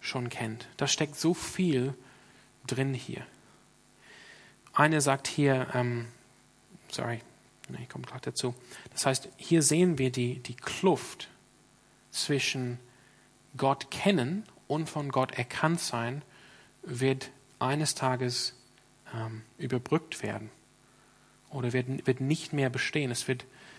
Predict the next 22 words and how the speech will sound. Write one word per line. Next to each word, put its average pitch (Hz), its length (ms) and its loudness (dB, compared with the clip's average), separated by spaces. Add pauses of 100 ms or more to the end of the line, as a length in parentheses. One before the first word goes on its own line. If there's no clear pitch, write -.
(280)
das - 260 0
wird, 135 260 0 (920)
diese 131 160 0
Kluft - 480 -2
wird 127 260 -2 (720)
aus 135 220 2
dem 127 180 -6
Weg 151 420 -2
geräumt 117 520 -2
werden. 110 260 -6 (2500)
Ja, 127 200 4
lass 131 200 -4
mich, 175 80 -6 (380)
ich 131 140 -4
versuche 160 260 4
das - 220 2
ein 143 80 -2
bisschen, 135 500 2
ähm, 123 340 0 (680)
zu - 160 -6
erklären. 127 680 0 (4000)
Ja. 123 280 0